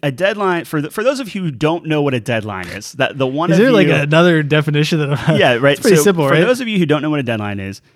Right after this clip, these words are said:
Speaker 1: if you have a project and it has a deadline of this time and day, your work needs to be done by this time and day,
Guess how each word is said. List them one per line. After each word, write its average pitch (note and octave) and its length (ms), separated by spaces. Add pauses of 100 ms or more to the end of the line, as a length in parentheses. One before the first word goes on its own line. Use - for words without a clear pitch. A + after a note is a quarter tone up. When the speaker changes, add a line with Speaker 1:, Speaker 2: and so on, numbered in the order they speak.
(480)
Speaker 1:
if C3+ 160
you E3 140
have E3+ 240
a E3+ 100
project C3 720 (760)
and C3 120
it B2+ 60
has C3 200
a B2 60
deadline D#3 680
of A2+ 580 (360)
this B2 520 (140)
time D3 320
and D3+ 140
day, F2 360 (1000)
your D#3 320
work C#3+ 380
needs B2+ 220
to C3+ 100
be B2 100
done G#2+ 280
by F#2+ 140
this F#2+ 180
time F#2+ 240
and F#2+ 120
day, - 200